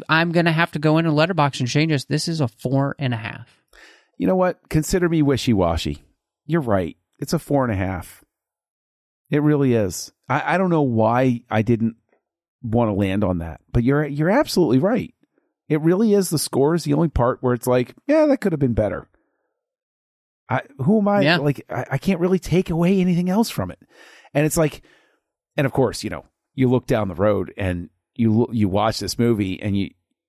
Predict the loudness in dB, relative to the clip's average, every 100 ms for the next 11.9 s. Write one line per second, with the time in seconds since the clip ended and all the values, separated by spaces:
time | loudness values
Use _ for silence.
0 | _ _ _ _ -20 -12 -6 -2 0 2
1 | 0 -2 -2 -2 0 0 0 -4 -8 -6
2 | -2 -2 -2 -4 -8 _ _ _ _ _
3 | 0 2 2 -2 -2 -2 0 0 0 0
4 | -2 -8 _ -4 0 2 0 0 -2 -2
5 | -4 -4 -4 -2 -2 -2 -6 -6 -8 -10
6 | -16 _ _ _ _ _ _ _ _ -8
7 | -8 -14 _ -2 0 0 -2 -4 -4 -6
8 | -6 -6 -6 -4 -4 -2 -2 -4 -6 -8
9 | -8 _ -6 -4 -4 -6 -8 -10 -20 -20
10 | -10 -2 -2 -2 _ -2 0 2 2 0
11 | 0 0 0 -2 -4 -4 -4 -8 -10